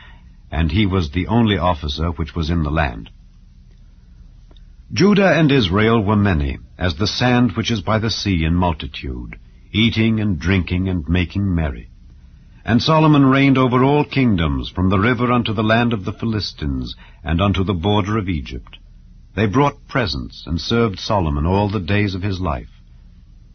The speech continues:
And Solomon's provision for one day was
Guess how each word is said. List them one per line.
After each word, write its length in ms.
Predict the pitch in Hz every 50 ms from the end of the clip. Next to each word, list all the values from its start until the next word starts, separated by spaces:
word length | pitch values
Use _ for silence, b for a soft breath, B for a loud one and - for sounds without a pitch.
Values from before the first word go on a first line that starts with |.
| - - - - - -
And 160 | - 101 98
Solomon's 480 | - 147 151 160 165 160 156 156 -
provision 560 | - - 131 127 101 113 131 113 120 117 117 -
for 180 | - 110 104
one 300 | 95 95 123 131 151 147
day 420 | 131 123 110 87 71 64 58 58 - b b b b b b b b
was 420 | - 90 87 85 73 69 - -